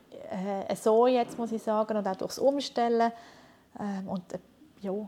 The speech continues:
aber trotzdem, es hängen auch noch jetzt vor allem dann oben hängen auch noch viele Fotos und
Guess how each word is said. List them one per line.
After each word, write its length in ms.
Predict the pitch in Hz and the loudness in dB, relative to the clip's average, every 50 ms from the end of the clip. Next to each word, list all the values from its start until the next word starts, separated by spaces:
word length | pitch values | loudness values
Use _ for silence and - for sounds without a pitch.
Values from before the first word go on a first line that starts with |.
| - - | -12 -12
aber 160 | - - - | -12 -10 -2
trotzdem, 360 | - 220 240 233 - 247 240 196 | 0 2 2 2 2 0 0 0
es 120 | 190 - | -2 -4
hängen 260 | 196 202 202 196 - | -6 -6 -6 -8 -8
auch 180 | - 185 190 202 | -8 -8 -8 -8
noch 140 | 190 196 196 | -8 -8 -8
jetzt 180 | 196 190 - | -8 -10 -12
vor 140 | - 202 202 | -14 -12 -10
allem 280 | 190 190 196 196 190 190 | -8 -8 -8 -8 -10 -12
dann 140 | 190 190 202 - - - - - - | -14 -14 -14 -16 -20 -20 -18 -16 -10
oben 380 | - 185 196 214 208 - 202 190 | -8 -8 -8 -6 -6 -8 -8 -8
hängen 280 | 196 208 202 202 196 | -8 -8 -8 -10 -10
auch 120 | 196 196 202 | -10 -10 -10
noch 120 | - 202 | -10 -10
viele 280 | - 226 220 214 214 - - - 226 | -10 -10 -10 -10 -10 -12 -14 -16 -8
Fotos 800 | - - 226 226 - - 233 233 240 240 240 240 240 226 - - | -4 -2 -2 -2 -2 -2 0 2 2 2 2 2 0 0 0 -2
und 200 | - 214 226 214 | -4 -6 -6 -8